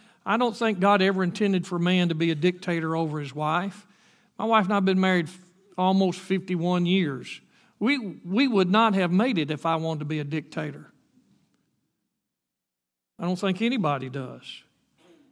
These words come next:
Lead, fellas. That's what the Bible says. Lead.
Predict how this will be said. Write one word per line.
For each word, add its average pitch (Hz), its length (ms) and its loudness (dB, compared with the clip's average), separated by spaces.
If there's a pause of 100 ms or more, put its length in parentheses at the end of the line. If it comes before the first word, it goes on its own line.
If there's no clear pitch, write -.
(180)
Lead, 180 840 6
fellas. 165 640 -6 (1200)
That's - 80 -20
what 220 140 -2
the 202 60 -2
Bible 220 320 4
says. 196 580 -4
Lead. 185 640 -2